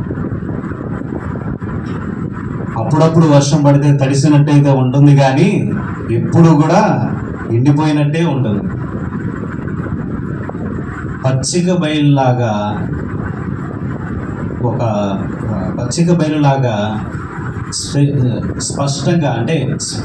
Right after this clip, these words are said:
ఆ, సమృద్ధిగా హృదయాన్ని ఎవరు దేవుని సన్నిధిలో నింపుకోలేకపోతున్నారు. వచ్చామంటే వచ్చాం, వెళ్ళామంటే వెళ్ళాం అన్నట్టే ఉంటుంది. మనుషులు అలానే ఉన్నారు,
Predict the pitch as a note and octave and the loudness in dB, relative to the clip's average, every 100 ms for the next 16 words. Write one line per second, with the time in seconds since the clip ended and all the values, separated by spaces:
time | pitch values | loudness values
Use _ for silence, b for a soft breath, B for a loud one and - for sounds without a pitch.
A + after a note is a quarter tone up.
0 | A2 G#2 G2+ F#2 - - - - - C#3 | -4 -2 -4 -4 -6 -6 -6 -6 -2 0
1 | D#3 F3 D#3+ E3+ C#3+ A#2+ - - - - | 4 4 6 6 6 2 0 -4 -6 -6
2 | - - B2 D3+ E3+ E3 D#3 C3+ B2+ C3 | -6 -2 0 4 4 4 2 2 2 0
3 | C3 - A#2 C3+ C#3 A#2+ A#2 A#2 A#2 C#3 | 0 0 0 2 2 2 2 0 4 4
4 | D3+ D3 C#3+ B2 B2 C#3 B2 A2 A2 A#2+ | 6 4 0 0 0 0 0 0 0 0
5 | A#2+ C#3 C3 A2 G2+ G2+ F2+ F2 - - | 0 0 0 0 0 -2 -2 -4 -4 -6
6 | - - - - - - - - - G#2+ | -6 -6 -6 -6 -6 -8 -8 -10 -6 -4
7 | A2+ A2 D#3+ D#3 D3+ D#3 C#3+ C#3+ D#3+ D#3+ | -2 0 0 2 0 2 2 2 0 0
8 | C3+ C3+ D3 C#3+ C#3+ D3 B2+ A#2 A2+ G2 | 0 2 6 6 6 4 2 2 0 -2
9 | - - - - - B2 B2+ D3 E3 D3+ | -4 -6 -6 -6 -4 -2 0 2 2 2
10 | C#3 A#2 G#2+ - - - - - A2 B2+ | 0 0 -2 -4 -6 -6 -6 -6 -4 -2
11 | D3 F3 E3+ D#3+ E3 D#3+ D#3 D3 E3 F#3+ | 0 2 4 4 2 0 0 -2 0 0
12 | - | -2